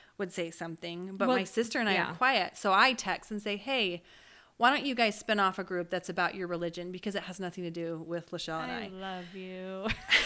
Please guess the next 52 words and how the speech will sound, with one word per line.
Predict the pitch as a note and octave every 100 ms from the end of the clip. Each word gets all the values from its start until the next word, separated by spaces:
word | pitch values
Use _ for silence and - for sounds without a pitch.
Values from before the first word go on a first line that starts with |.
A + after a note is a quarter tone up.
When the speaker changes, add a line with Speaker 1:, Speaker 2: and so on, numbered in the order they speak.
| -
Speaker 2:
<laughs> | G4+ - - G#4 G#4 -
I | C4+ B3
Speaker 1:
And | C4+
so | D4+
they | -
Speaker 2:
love |
you. | C4
Speaker 1:
did. | E4 C#4+ F3+ F3+ F4+ A#4 - - - - _ _
But | A#3+
Speaker 2:
Yeah. | C4
Speaker 1:
I, | C4 B3+ -
but | A#3 A#3+
the |
thing | A#3 B3+ A#3+
is, | G#3+
is | G3+
I'm | G3+ G3+
always | G3+ G#3 G#3 F#3+
the | F#3
vocal | F#3+ F#3+ G3+
one, | F3 E3 F3
I | E3+ F#3
feel | - D3
like. | D3+ D#3+ F3+ - - _ _ _
In | A3+ G#3+
my | G3
experience, | G3 G3+ - F#3 F3 F3+ F#3+
I'm | G3 G#3+
the | G3
vocal | F#3 F3+ F3+
one | F3 F#3
who | F#3+ F3+
ruffles | E3 E3 A3+ A#3
feathers. | D#3+ D3+ F3+ F#3 G#3 G#3 -
I | F#3
trigger | - - D#3+ F3 F#3
people | - F3+ F3
all | E3+ D#3+
the | F3+
time, | G3 - - G3+ F#3+
and, | F3+ F#3
Speaker 2:
Yeah. | G#3 G3+ F#3+
Speaker 1:
and | F#3+
I'm | A#3 B3
okay | A#3+ B3+
with | F3+
that. | - - - - _
Speaker 2:
Well, | C4+
I | C4+
feel | C4+ D4
like | B3+ A3
w-, | G#3+